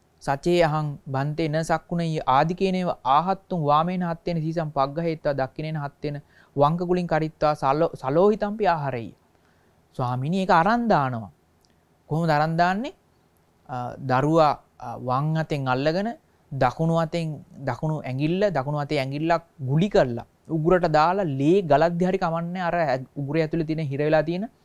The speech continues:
අර ලී කැබල්ල හරි අර කැට කැබල්ල හරි ගල් කැබල්ල හරි අයින් කරලා දානවා කියලා. දරුවා අඬද්දි ලේ ගලද්දි හරි කමන්නේ අයින් කරලා දානවා කියනවා. තංකිස්ස හේතුව. "ඇයි රජතුමනි, රාජකුමාරන් ඔබ එහෙම කරන්නේ?"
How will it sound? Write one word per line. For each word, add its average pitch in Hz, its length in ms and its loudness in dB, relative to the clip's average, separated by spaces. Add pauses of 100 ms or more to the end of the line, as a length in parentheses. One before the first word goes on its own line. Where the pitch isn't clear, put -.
(220)
අර 135 100 2 (460)
ලී 147 160 0
කැබල්ල 143 360 2
හරි 151 220 -2
අර 143 120 0 (560)
කැට 127 240 -2
කැබල්ල 147 380 0
හරි 151 260 -2 (200)
ගල් 139 220 0
කැබල්ල 147 360 2
හරි 185 140 0
අයින් 165 260 2
කරලා 147 220 2
දානවා 123 240 -2
කියලා. 127 260 0
දරුවා 165 200 4
අඬද්දි 160 320 2
ලේ 165 200 4
ගලද්දි 185 320 4
හරි 180 100 0
කමන්නේ 180 380 2
අයින් 202 200 2
කරලා 156 220 4
දානවා 123 280 -2
කියනවා. 120 260 -12 (1500)
තංකිස්ස 165 440 0
හේතුව. 175 320 0 (220)
"ඇයි 170 260 0
රජතුමනි, 196 480 0 (240)
රාජකුමාරන් 175 540 -2
ඔබ 180 120 -2
එහෙම 202 200 0 (420)
කරන්නේ?" 117 400 -2